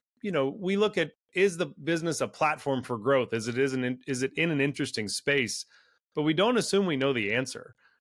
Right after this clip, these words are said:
right? I think that's a mistake sometimes founders and even investors make is,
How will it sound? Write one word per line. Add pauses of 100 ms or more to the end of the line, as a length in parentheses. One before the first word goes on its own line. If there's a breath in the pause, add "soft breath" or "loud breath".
(140)
right?
I
think
that's
a
mistake
sometimes (960)
founders
and
even
investors
make
is,